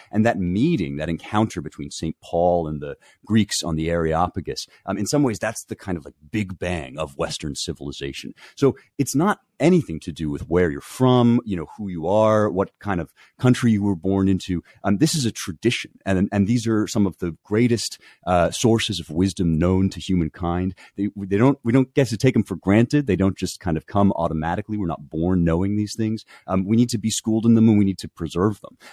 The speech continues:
And so, you know, that's something we've kind of lost sight of as we start to accuse this of, you know, chauvinism or racism or whatever.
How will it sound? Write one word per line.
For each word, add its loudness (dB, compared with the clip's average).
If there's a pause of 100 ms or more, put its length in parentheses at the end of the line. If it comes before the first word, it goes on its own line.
(120)
And 2
so, 4
you 2
know, 0
that's 0
something -2
we've -8
kind -4
of -12
lost -6 (260)
sight 4
of 4
as -2
we -6
start -4
to -12
accuse -6
this -10
of, -16
you -12
know, -12
chauvinism 0
or -12
racism -6
or -10
whatever. -4